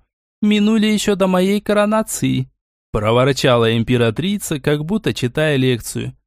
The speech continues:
"Теперь мы можем заняться и другими важными делами.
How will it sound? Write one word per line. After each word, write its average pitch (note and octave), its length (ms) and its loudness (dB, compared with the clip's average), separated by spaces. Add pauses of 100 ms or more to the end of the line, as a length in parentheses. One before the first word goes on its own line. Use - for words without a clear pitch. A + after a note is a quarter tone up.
(180)
"Теперь G#3+ 440 0
мы E3+ 140 2
можем E3 380 0
заняться F3 520 -2
и E3 80 2
другими F3 500 0
важными D#3+ 480 0
делами. D3 600 -2